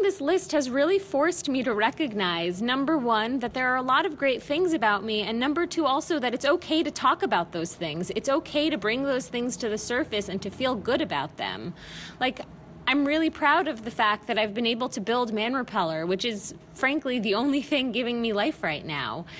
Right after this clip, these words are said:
We're conditioned to think we can't say nice things about ourselves, but what the fuck? Let's start a revolution. Let's only say nice things about ourselves. Let's stop focusing on all the stuff we don't like about ourselves.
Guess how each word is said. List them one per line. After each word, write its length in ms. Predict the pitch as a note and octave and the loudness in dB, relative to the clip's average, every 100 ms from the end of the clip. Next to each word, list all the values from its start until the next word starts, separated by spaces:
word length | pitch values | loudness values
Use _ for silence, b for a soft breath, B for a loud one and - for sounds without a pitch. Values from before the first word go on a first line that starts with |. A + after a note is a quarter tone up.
| B B - | B B -4
We're 240 | A#3 C#4 | 0 0
conditioned 540 | C4+ D4 C#4 D#4 F4+ E4+ | 2 2 2 2 2 2
to 100 | D#4+ | 0
think 320 | - G4 F#4+ | 2 0 0
we 100 | B3 | -4
can't 300 | - D4+ - | 0 0 2
say 240 | - D4 | 2 2
nice 240 | D4 C#4 - | 2 0 0
things 260 | F4+ G4+ | 0 2
about 260 | E4+ G#3+ F3 | 2 4 2
ourselves, 480 | E3 - F#3+ F3 - | 0 -2 0 -2 -2
but 120 | A3+ G#3 | -2 0
what 160 | E4 | -2
the 80 | B4 | -4
fuck? 480 | - A4 F#4 - A3 | 2 4 4 -2 -2
Let's 240 | B3 - | -2 -2
start 260 | - D#4 F#4+ | 0 2 4
a 60 | |
revolution. 720 | F4+ F4 D4 C#4 F4 - G3 F3+ | 2 2 2 2 2 2 0 2
Let's 200 | G3 - | 0 0
only 320 | A#3 D4 F4 | 0 2 2
say 260 | G3 F#3+ D#3+ | 0 -2 -2
nice 220 | D3+ E3+ | -4 -4
things 300 | - D#3+ E3 | -4 -4 -2
about 220 | D#3+ D3 | 0 0
ourselves. 440 | D3 D#3 F#3 E3 F3+ | 0 -2 -2 -2 0
Let's 200 | - - | -2 2
stop 220 | D#4 D#4+ | 2 2
focusing 580 | - D4 E4 E4+ G#3+ G3+ | 2 0 2 -2 -2 0
on 100 | F3+ | 2
all 180 | F#3+ | 2
the 100 | A#3 | 2
stuff 340 | C#4 - B3+ - | -4 -2 -2 0
we 120 | G#3 | -4
don't 280 | F#3+ G#3 A#3+ | 2 0 0
like 220 | F3 D#3 | -4 -4
about 260 | D#3+ D#3+ D3+ | -2 -2 0
ourselves. 520 | D3+ - D#3 D#3 | -4 -2 -2 -2